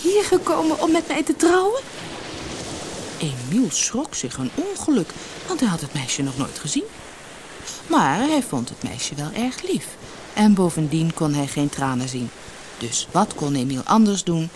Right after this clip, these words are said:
dan ja zeggen tegen het meisje? "Wat zal mijn vader, de tsaar, nu weer bedenken om jou bij me vandaan te houden?" zei de prinses.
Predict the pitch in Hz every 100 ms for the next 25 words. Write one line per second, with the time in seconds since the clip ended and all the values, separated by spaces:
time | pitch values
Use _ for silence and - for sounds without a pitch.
0 | - - 196 202 156 143 127 123 123 127
1 | - 135 131 135 - 123 120 - - -
2 | - - - - - - - - - -
3 | - - - - - - - - 339 339
4 | - 311 277 285 - 359 370 294 - -
5 | 311 302 - 359 302 269 381 392 240 208
6 | 196 190 214 240 269 269 294 311 269 247
7 | 247 277 269 359 427 370 302 269 247 -
8 | - - - - 151 - - 131 - 123
9 | -